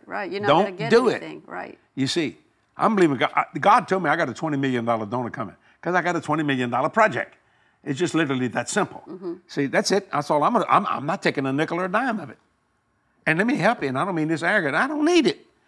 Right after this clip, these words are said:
Speaker 2: But I'll take a billion dollars for this ministry 'cause I'm about the Father's business.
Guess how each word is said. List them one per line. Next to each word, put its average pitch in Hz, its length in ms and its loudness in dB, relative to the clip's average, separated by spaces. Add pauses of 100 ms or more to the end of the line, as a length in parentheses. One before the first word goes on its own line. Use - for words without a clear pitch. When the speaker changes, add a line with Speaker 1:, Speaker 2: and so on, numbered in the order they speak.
(280)
Speaker 2:
But 127 80 -2
I'll 135 80 2
take 175 200 0
a 139 40 0
billion 151 480 4
dollars 110 260 2
for 131 120 -6
this 117 200 -6
ministry 156 380 -8 (680)
'cause 120 160 -8
I'm 156 160 -2
about 139 300 -2
the 127 80 -4
Father's 127 360 -2
business. 139 560 -4